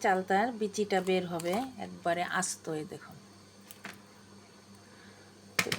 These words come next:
এখন এইটা এইভাবে ছিলে নিব। তো আমরা, উম, চালতার আচার করি এইভাবেও, পুরা বাটি বাটি খুলে নিলে এইভাবে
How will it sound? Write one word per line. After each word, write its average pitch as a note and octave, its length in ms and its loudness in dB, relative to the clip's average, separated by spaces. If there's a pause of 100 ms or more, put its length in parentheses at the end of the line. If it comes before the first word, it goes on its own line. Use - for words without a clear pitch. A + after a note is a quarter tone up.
(120)
এখন A3 320 4 (340)
এইটা G#3+ 260 4 (1400)
এইভাবে G3+ 340 4 (300)
ছিলে A3+ 340 6
নিব। C3+ 140 -4 (3750)
তো - 60 -2 (160)
আমরা, B3 280 8 (320)
উম, F#3+ 200 -2 (260)
চালতার A3+ 420 8 (180)
আচার A3 260 4 (120)
করি G#3 200 10 (280)
এইভাবেও, G#3+ 440 4 (640)
পুরা A3 240 6 (120)
বাটি G3+ 260 10
বাটি G#3+ 280 6
খুলে G#3+ 300 4
নিলে G#3 240 4
এইভাবে G3 260 2